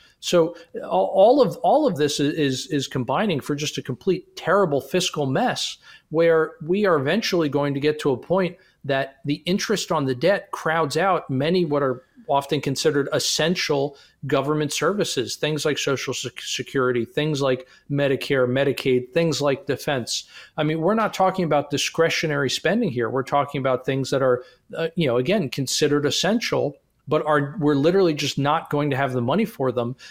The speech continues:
because all of government spending is <laughs> eventually gonna have to be allocated just to paying interest. Over eight hundred billion dollars in a single year. I mean, it's just, it's mind-boggling. And just one other point, if I,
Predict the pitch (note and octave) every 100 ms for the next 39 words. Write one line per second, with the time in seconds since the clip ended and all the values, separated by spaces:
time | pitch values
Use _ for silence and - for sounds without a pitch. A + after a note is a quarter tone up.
0 | - - D3 D#3 C3+ - - E3 E3 E3+
1 | E3+ D#3+ C#3 C#3 D3+ D#3 C#3+ - D3+ F#3+
2 | D#3 A#2+ E3+ - F3+ F3 D#3+ C#3+ D3 C3
3 | D3+ - C#3 C3+ D#3+ A3+ G#3+ C3+ C3+ D3
4 | - - _ - E3+ E3+ - D#3+ E3 F3+
5 | F#3+ A#3+ C#4+ A3 C3 - - - _ F#3
6 | G3 G3+ G3 - A3 A#3 - A3 A3 G#3+
7 | E3+ - - G#3 G#3+ G#3 F#3+ G#3 G#3+ F3
8 | D#3+ F3 E3+ G3+ F#3+ F#3+ A3 C4+ B2 B2+
9 | E3 D3 G3+ - _ _ _ - F3+ E3
10 | D#3+ A#3+ C#4 D#3 A#2 A2 C#3 D#3+ D#3+ C#3
11 | _ _ _ - - - F#3+ - D#3 A3
12 | G#3 C#3 - C#3 B2 C#3+ C3